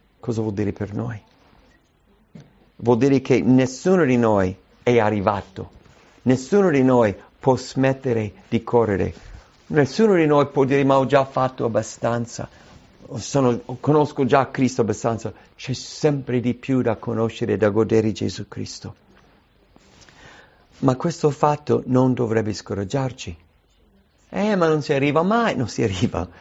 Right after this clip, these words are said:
solo non in questa vita. Non dovremmo essere scoraggiati. Ancora ho tanta strada, perché dobbiamo seguire l'esempio che Paolo ci dà nei versetti dodici e quattordici.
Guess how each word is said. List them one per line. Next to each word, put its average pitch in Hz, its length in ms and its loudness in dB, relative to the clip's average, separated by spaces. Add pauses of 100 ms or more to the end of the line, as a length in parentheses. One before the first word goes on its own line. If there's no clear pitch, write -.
(120)
solo 101 240 2
non 95 180 2
in 87 80 -2
questa 90 300 -6
vita. 82 320 -10 (240)
Non 175 180 4
dovremmo 190 380 4
essere 131 260 0
scoraggiati. 95 800 0 (460)
Ancora 208 320 4
ho 196 80 2
tanta 190 320 2
strada, 196 680 2 (640)
perché 147 460 0 (580)
dobbiamo 147 640 2 (400)
seguire 147 580 2
l'esempio 131 720 2
che 117 160 0
Paolo 131 340 2
ci 127 160 -4
dà 123 200 2
nei 120 100 2
versetti 107 500 -2
dodici 127 440 0
e - 40 -2
quattordici. 98 800 -4